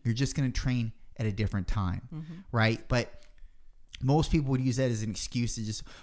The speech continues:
Speaker 1: "Oh, I can't train. It's 'cause I have to go with my kids. I have to do my kids' thing," which is a perfectly valid excuse, but you're leaving one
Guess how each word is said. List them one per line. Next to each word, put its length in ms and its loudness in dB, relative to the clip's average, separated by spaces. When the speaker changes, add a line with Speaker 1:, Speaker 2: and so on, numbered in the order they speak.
Speaker 1:
"Oh, 120 -2
I 60 4
can't 300 2
train. 380 2
It's 140 -6
'cause 200 0
I 40 2
have 160 2
to 120 -2
go 120 -2
with 80 0
my 140 0
kids. 320 -2
I 60 0
have 120 0
to 80 -4
do 60 -2
my 100 0
kids' 280 -6
thing," 200 0
which 180 2
is 100 -2
a 60 2
perfectly 540 2
valid 300 4
excuse, 560 -2
but 340 4
you're 100 0
leaving 340 4
one 380 2